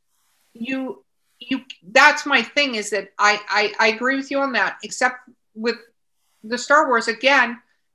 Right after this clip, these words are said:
Empire Strikes Back, the thing about Empire Strikes Back that was so wicked and so whatever is it actually resolved no conflict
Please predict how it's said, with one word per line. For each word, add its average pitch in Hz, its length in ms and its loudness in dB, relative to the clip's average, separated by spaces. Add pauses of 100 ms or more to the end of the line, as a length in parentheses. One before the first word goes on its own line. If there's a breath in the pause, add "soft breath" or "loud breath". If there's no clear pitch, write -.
(580)
Empire 349 380 2
Strikes 262 380 0
Back, 226 240 2
the 208 100 -8
thing 269 200 -6
about 269 260 2
Empire 233 280 -2
Strikes 214 420 -2
Back 202 340 0
that - 120 -8
was 202 220 -6
so 247 340 -2
wicked 226 440 -4
and 190 120 -6
so 202 160 -8
whatever 202 460 -2
is 196 140 -4
it 208 180 -4
actually 262 460 2
resolved 226 420 2
no 208 220 -2
conflict 196 720 -6